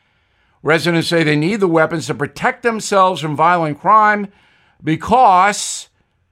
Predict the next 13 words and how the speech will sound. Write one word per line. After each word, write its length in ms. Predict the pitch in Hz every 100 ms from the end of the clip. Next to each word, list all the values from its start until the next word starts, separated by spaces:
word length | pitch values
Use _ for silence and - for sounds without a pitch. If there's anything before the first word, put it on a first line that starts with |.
| _ -
the 100 | 147
criminal 380 | 180 180 170
justice 400 | 139 170 170 165
system 320 | - 170 170 147
has 280 | 151 151
collapsed 1120 | - 139 151 196 220 - _ - - - _ _ _ _ _ _ _ _ _
in 180 | 143 139
New 80 | 123
York 340 | 113 110 104
City. 360 | - 78 - _ _ _ _ _ _ _ _ _ _ _ _ _ _ _ _
In 80 | 139
a 40 |
moment. 340 | 143 131 82